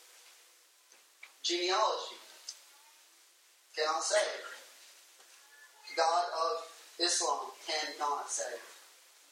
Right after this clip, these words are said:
The God of Joseph Smith cannot save. The universe, <laughs> it can't save. Mother Earth cannot save. Your intellect, it can't save you.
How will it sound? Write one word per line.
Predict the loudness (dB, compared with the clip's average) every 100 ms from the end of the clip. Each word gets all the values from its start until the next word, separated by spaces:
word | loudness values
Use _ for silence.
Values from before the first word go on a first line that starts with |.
| -20 -20 -20 -20 -20 -20 -20 -20 _ _ _ -8 -2 -2 0
The | 0
God | 4 6 4
of | 2 0 2 2 0 -8 -10 0
Joseph | 2 2 2
Smith | 0 2 2 2 -2
cannot | -2 0 0 0 0
save. | 0 2 0 -4 -14 -20 -20 -20 -20 -10
The | 0
universe, | 4 4 4 0 -2 -4 -6 -10 -14 -10 -12 -12
<laughs> | -20 -18 -16 -10
it | -2
can't | -2 0
save. | 0 0 -4 -10 -18 -18 -18 -20 -18 -20 -20 -12 -12 -12 -18 -20 -20 -20 -12 -2 -2 0
Mother | 0 0
Earth | 0 2 2 0 -4 -4
cannot | -2 0 2 2 0 -6 -10
save. | 0 4 4 2 0
Your | 2 2 2
intellect, | -2 0 2 4 4 0 -8 -14 -20 -18 -16
it | -4
can't | 0 2
save | 2
you. | 2 -2